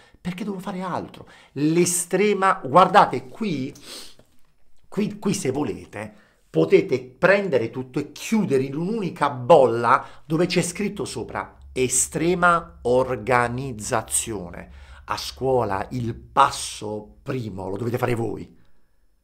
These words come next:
Cioè, capito? È come una partita a scacchi, la scuola è come una partita a scacchi, la prima mossa la dovete fare voi, non dovete aspettare che gli altri facciano la mossa, perché vi fregano.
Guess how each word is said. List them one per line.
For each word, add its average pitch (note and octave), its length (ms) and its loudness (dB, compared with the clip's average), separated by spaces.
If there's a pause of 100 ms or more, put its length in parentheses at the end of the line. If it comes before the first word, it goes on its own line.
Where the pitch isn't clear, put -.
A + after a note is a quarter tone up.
(400)
Cioè, E3 140 4
capito? D#3 560 0 (480)
È D#3 200 -2
come G#3+ 180 6
una G3+ 140 10
partita F3 360 6
a - 20 6
scacchi, - 680 2
la D3 160 10
scuola A2 280 2
è G2+ 40 -10
come C#3 160 -6
una B2 100 2
partita A#2 320 -8
a - 20 -2
scacchi, - 440 -12
la C3 160 6
prima F#3 240 -4
mossa A2 280 -8
la G2 80 -2
dovete A2+ 220 -6
fare A#2 180 -10
voi, G#2+ 320 -10 (220)
non D#3 180 -6
dovete G3 220 4
aspettare G#2+ 460 -6
che F#2+ 100 -10
gli G2+ 160 -10
altri F#2 500 -8 (140)
facciano - 480 -8
la F2 100 -8
mossa, - 280 -14
perché - 200 -2
vi D#3+ 100 -4
fregano. G2+ 520 -6